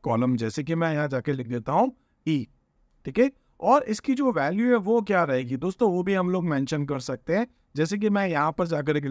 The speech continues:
लिख देता हूँ इलेवन, ट्वेल्व और थर्टीन। इसको फिर से सेव करके दोस्तों अगर हम लोग रन करें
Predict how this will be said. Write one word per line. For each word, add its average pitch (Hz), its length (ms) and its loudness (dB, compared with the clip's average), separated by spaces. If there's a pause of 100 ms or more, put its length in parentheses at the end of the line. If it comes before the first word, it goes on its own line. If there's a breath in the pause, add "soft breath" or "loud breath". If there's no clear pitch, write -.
(100)
लिख 139 220 -4
देता 127 260 -4
हूँ 165 220 -2
इलेवन, 127 380 -2 (380)
ट्वेल्व 139 300 2 (100)
और 147 240 -4 (200)
थर्टीन। 120 440 -2 (320)
इसको 214 280 -2
फिर 190 180 -2
से 240 200 2
सेव 220 240 0
करके 220 320 0
दोस्तों 220 320 0
अगर 214 180 0
हम 208 140 2
लोग 214 200 2
रन 156 240 0
करें 123 300 0